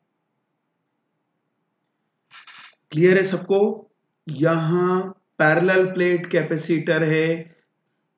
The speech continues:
Two plates हैं, जिनका एरिया इतना है, space one M M है,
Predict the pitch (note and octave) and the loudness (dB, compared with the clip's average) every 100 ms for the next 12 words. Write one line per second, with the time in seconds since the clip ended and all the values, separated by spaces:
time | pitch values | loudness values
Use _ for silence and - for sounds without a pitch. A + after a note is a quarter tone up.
0 | _ E3+ E3+ D#3 E3+ F3+ G3 F#3+ - E3+ | _ -4 -2 0 4 4 2 -2 -4 0
1 | E3+ E3+ E3+ E3+ - _ _ _ _ _ | 2 2 -2 -6 -14 _ _ _ _ _
2 | _ _ B2 D3 D3+ E3 - D3+ D#3 E3 | _ _ -6 -4 0 -2 0 0 2 2
3 | E3+ E3 D3+ E3 F3 F#3 F3+ F3 E3+ F3 | 2 2 -2 -2 0 0 2 2 2 0
4 | F3 F3 _ _ _ - - - E3+ E3+ | -2 -8 _ _ _ -20 -10 0 4 4
5 | E3+ - C#3 D3+ F3+ F#3+ F#3+ F#3+ F#3+ F#3 | 4 -2 -4 -2 -2 -2 0 0 -2 -2
6 | E3 E3+ E3+ E3+ E3+ | -2 0 0 -2 -4